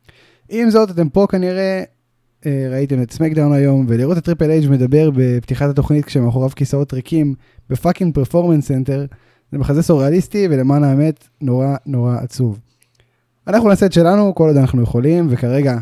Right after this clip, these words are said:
אנחנו עוד יכולים. אמ, נדבר בהתחלת התוכנית על הקורונה וכל ההשפעות הצפויות שלה על הרסלינג, ואנחנו כן מאוד מאוד מבינים אם אתם באים לפה, אה, נטו לאסקייפיזם שלכם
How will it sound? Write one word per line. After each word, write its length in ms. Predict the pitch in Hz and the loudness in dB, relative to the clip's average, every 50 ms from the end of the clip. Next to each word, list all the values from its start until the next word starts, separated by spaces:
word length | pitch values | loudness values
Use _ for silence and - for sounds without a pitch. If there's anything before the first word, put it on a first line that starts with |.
| 113 _ _ | -8 _ _
אנחנו 260 | - 131 113 - 127 | -10 -10 -8 -6 -4
עוד 120 | 117 110 110 | -6 -4 -4
יכולים. 480 | 107 - - 117 143 165 165 156 143 135 _ _ _ _ _ _ _ _ _ _ - | -6 -4 -2 0 2 2 2 2 0 -4 _ _ _ _ _ _ _ _ _ _ -10
אמ, 420 | - 131 135 135 135 131 131 131 131 _ - 160 | -6 -2 0 0 2 2 0 0 -2 _ -4 -4
נדבר 440 | 147 131 143 139 135 185 214 202 | 0 0 0 2 2 2 2 2
בהתחלת 460 | 196 190 175 - - - 175 180 190 - | 2 0 0 0 0 0 0 0 0 0
התוכנית 260 | - 170 160 170 160 | 0 0 2 2 2
על 80 | 156 | 2
הקורונה 600 | 139 - - 143 143 156 170 170 170 165 160 160 151 127 | 0 0 0 0 2 2 2 2 2 2 2 0 0 0
וכל 380 | 120 123 123 120 - 170 175 | 0 -2 -2 0 0 2 2
ההשפעות 300 | 175 143 - 147 143 135 | 0 0 0 -2 0 0
הצפויות 320 | 139 - - - 139 139 - | 0 -2 0 0 0 0 2
שלה 180 | 151 127 120 | 0 0 0
על 80 | 117 113 | 0 -2
הרסלינג, 580 | 113 110 127 143 135 - 196 202 214 226 226 233 _ _ _ _ _ _ _ _ _ _ _ - | -2 -4 -4 -6 -6 -4 -4 -2 0 0 -2 -4 _ _ _ _ _ _ _ _ _ _ _ -14
ואנחנו 840 | 127 123 120 120 123 131 135 139 143 139 143 143 139 135 - 147 139 | -12 -12 -10 -6 -2 0 0 2 2 0 0 0 -2 -2 -2 -4 -2
כן 200 | - 220 254 226 | -2 -2 0 2
מאוד 160 | 220 220 214 | 2 2 2
מאוד 180 | 214 208 202 | 2 0 2
מבינים 420 | 190 180 156 151 160 170 202 214 208 | 2 2 4 4 4 2 2 2 0
אם 60 | 185 | 0
אתם 200 | 165 - 151 131 | 0 0 0 2
באים 140 | 147 170 185 | 2 2 2
לפה, 320 | 180 - - 180 175 165 - _ - | 0 0 0 0 0 0 -2 _ -8
אה, 140 | 151 143 139 | -6 -4 -2
נטו 200 | 147 185 - 196 | -2 0 0 0
לאסקייפיזם 600 | 180 147 139 - - 131 127 - 180 190 190 185 | 0 0 0 0 -4 -4 -2 -2 -2 -2 -2 -2
שלכם 500 | 170 180 180 180 - - 190 196 196 190 | -2 -2 -2 -2 -2 -2 -2 -2 -2 -6